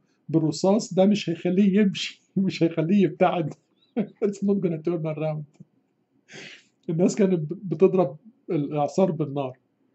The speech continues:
Anyway، مش عارف <laughs> أقول إيه. للأسف في إعصار آخر باسم هوزيه، اللي هو يعني هوشع،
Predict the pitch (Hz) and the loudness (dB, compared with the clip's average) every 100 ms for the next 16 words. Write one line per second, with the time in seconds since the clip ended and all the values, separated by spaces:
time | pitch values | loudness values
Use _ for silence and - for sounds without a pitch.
0 | _ _ _ _ _ _ _ _ - 214 | _ _ _ _ _ _ _ _ 0 2
1 | 170 139 - - - 196 151 151 - - | 2 0 -10 -20 -10 -6 -6 -8 -16 -20
2 | - - - 277 240 - 196 147 - - | 2 2 6 6 4 2 -2 -2 -4 -4
3 | 220 - _ _ _ _ _ - _ _ | -4 -6 _ _ _ _ _ -20 _ _
4 | _ _ _ _ _ _ _ _ _ _ | _ _ _ _ _ _ _ _ _ _
5 | - 139 175 175 156 160 156 123 - 160 | -6 -4 -2 0 0 2 2 0 -2 -2
6 | 151 - 139 - 185 185 _ - 135 143 | -2 -2 -2 -2 -4 -6 _ -8 -2 -2
7 | - 120 139 117 135 180 - _ 127 113 | -4 -4 -4 2 2 2 -2 _ -14 -10
8 | 123 113 _ 104 98 127 156 | -10 -12 _ -12 -6 -4 -4